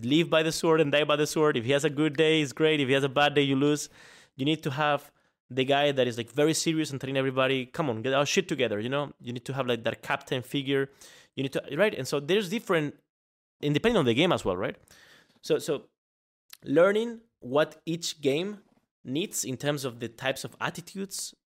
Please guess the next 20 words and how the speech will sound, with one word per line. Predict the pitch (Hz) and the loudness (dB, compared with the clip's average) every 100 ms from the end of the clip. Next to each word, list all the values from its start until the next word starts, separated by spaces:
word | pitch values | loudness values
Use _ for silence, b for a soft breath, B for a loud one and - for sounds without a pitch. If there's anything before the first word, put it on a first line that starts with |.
| _ 113 | _ -6
mix | 123 214 - - - _ _ - | -2 0 -2 -6 -8 _ _ -12
within | 117 151 | -6 -6
each | 147 - | -6 -6
team | 160 190 233 B B B | -4 -4 -6 B B B
is | 127 | -2
something | 165 156 156 | -2 0 -2
I | 127 | -2
learned | 135 | -2
as | 127 | -4
a | |
player | 101 120 151 - _ _ - | -4 -2 -2 -4 _ _ -8
and | 123 | -6
something | 160 139 | -6 0
that | 120 | 2
I | 120 | 2
still | - - 165 143 | -2 -4 -4 -2
to | 123 | -4
this | 117 107 | -6 0
day | 120 107 | 0 2
deploy | 98 90 127 110 98 | -2 -4 0 0 0